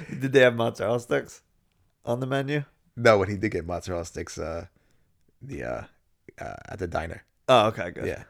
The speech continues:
Speaker 2: Like a three-year-old.
Speaker 1: <laughs> They del-, they're
Speaker 2: No, they're,
Speaker 1: delicious.
Speaker 2: they're the best.
Speaker 1: Yeah.
Speaker 2: So,
Speaker 1: But,
Speaker 2: yeah.
Speaker 1: yeah.
Speaker 2: So the, the steak was fantastic. Spinach was delicious.
Speaker 1: So just cream spinach, no, like, potato or anything?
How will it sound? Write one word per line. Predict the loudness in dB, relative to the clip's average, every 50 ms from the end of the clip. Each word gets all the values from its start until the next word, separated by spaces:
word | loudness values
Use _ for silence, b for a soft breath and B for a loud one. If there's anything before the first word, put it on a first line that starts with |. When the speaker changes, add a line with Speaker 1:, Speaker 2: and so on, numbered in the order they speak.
| _ _ _ _ _ _ _ _ _ -14 -12
Speaker 2:
Like | -10 -8
a | -8
three-year-old. | -6 -6 -8 -8 -10 -12 -14 -16 -18 -16
Speaker 1:
<laughs> | _
They | -4 0 2 2 0 0 -4 -20 -6 -4 -4 -4 -2 -4 -6 -6 -6 0 4 6 6 6
del-, | 6 6 4 4 2 -2 2 6
they're | 8 8
Speaker 2:
No, | 8
they're, | 8 8
Speaker 1:
delicious. | 8 6 4 2 0 0
Speaker 2:
they're | 0
the | 0 -2
best. | -4 -6 -6 -8 -8 -10 -14 -12 -6 -4
Speaker 1:
Yeah. | -4 -4 -4 -6 _ _ _ _ _
Speaker 2:
So, | 4 8 10
Speaker 1:
But, | 10 10
Speaker 2:
yeah. | 8 6 2 -2 -8
Speaker 1:
yeah. | -12 -12 -12 -16 _ _ _
Speaker 2:
So | -6 -2 0 0
the, | 0 0 -2 -4
the | -4 -6 -6 -6
steak | -6 -2 -2 0 0 0
was | -2 -2
fantastic. | -2 -2 -2 0 0 0 0 0 0 -2 -6 -6 -6 b b b b b -18
Spinach | -16 -8 -4 -2 -2 -2 -2
was | -4 -6 -6
delicious. | -4 -4 -2 -2 -2 -4 -6 -8 -8 4
Speaker 1:
So | 8 10 10
just | 10 8 8 8 8 8 6 4
cream | 0 0 0 0
spinach, | 0 0 2 2 2 2 0 0
no, | 2 4 4 6 6 6 6 6
like, | 4 2 2 0
potato | -2 -2 2 2 2 4 4 2
or | 2 0 0
anything? | -2 -4 -4 -4 -4 -4 -6